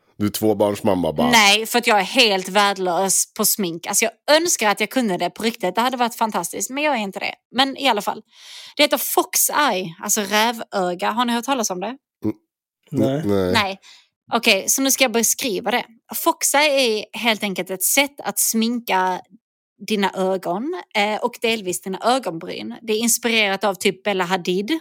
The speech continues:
Speaker 2: som jag antar att ni vet vem hon är.
Speaker 3: Nej.
Speaker 2: För att hon är typ den största modellen just nu. Bella Hadid eller Kylie Jenner.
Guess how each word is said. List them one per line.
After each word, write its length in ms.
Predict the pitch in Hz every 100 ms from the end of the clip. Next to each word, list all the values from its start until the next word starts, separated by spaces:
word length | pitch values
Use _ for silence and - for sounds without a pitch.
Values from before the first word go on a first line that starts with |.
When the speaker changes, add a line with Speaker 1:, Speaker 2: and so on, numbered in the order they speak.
| -
Speaker 2:
som 240 | - 220
jag 100 | 202
antar 280 | 202 196 185
att 100 | 185
ni 100 | 190
vet 240 | 170 165
vem 100 | 185
hon 240 | 175 240 202
är. 160 | 170 254 _ _ _ _ _ -
Speaker 3:
Nej. 300 | 139 135 151
Speaker 2:
För 120 | -
att 40 | 214
hon 160 | 196
är 40 | 190
typ 200 | - -
den 200 | 214 190
största 500 | - - 196 175 202
modellen 560 | 190 185 175 170 175 - -
just 280 | 185 175
nu. 220 | 180 165 233 - - - - - - -
Bella 240 | 269 262
Hadid 500 | 240 254 208 269 294
eller 300 | 269 247 220
Kylie 460 | 214 214 214 196 185
Jenner. 520 | - 196 170 180 269